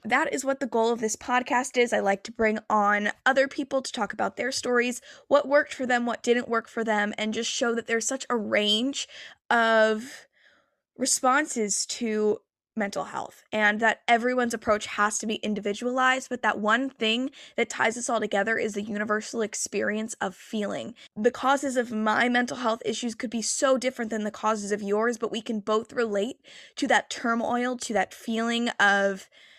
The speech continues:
"I want to get better, but I don't know how." And my hope is that we can get better together. I really strongly believe that as a community, we can create a movement of healing, that we can work together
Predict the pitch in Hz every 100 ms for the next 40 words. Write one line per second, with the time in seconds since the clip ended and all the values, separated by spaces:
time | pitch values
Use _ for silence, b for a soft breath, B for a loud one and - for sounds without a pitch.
0 | B B _ _ _ _ 233 233 202 220
1 | 220 - _ - 226 208 - 190 190 220
2 | 226 214 196 208 - 151 - - - -
3 | - _ B B B 220 214 196 202 -
4 | _ _ _ 214 208 - 311 320 - -
5 | 220 208 208 - - 214 226 220 - 220
6 | 214 - 202 196 208 - 220 214 262 415
7 | - _ B B B _ 208 214 226 214
8 | - 247 262 269 - 233 220 220 214 202
9 | 202 214 214 226 208 202 - - 208 208
10 | 208 - 214 202 214 226 247 262 B B
11 | 233 220 233 214 240 208 202 202 196 196
12 | 214 202 - 202 190 196 202 202 208 220
13 | 208 214 - - 220 185 190 147